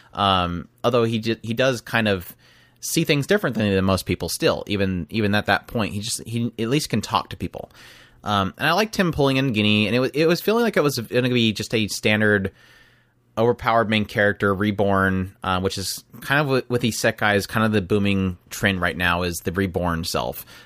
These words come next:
Um, you know, s-, strongest sage with the weakest crest, and, and, um, the,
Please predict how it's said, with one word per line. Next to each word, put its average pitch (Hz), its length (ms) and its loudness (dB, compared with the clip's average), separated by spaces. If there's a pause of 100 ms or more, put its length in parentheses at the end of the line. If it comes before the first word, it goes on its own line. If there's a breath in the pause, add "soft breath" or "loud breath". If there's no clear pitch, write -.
(120)
Um, 80 360 0
you 87 80 -2
know, 80 140 2
s-, - 140 -4 (920)
strongest 123 400 -2
sage 104 200 0
with 98 80 -8
the 98 60 -4
weakest 98 280 -2
crest, 92 420 0
and, 87 300 -2 (400 loud breath)
and, 85 320 -2 (140)
um, 76 640 0 (520)
the, 98 480 0